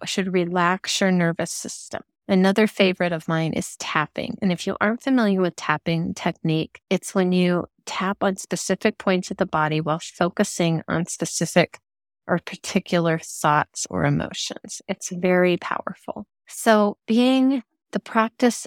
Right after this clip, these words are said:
of being the watcher of your mind for improved relationships might look like practicing active listening, where you're focused on the speaker without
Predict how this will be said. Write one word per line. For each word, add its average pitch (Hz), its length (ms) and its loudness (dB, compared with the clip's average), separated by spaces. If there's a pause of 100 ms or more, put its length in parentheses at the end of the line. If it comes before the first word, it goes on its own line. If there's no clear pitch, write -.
of 185 420 0 (180)
being 202 300 6
the 190 80 4
watcher 175 400 2
of 175 100 0
your 180 140 2
mind 165 640 2 (120)
for 185 240 -2
improved 180 560 0
relationships 175 880 -2
might 175 220 -2
look - 260 -4
like 170 500 0 (200)
practicing 180 920 -2
active 175 460 0
listening, - 540 -4 (100)
where 175 160 -2
you're 170 120 0
focused - 640 0
on 185 180 0
the 175 60 -4
speaker 170 840 -2
without 190 760 0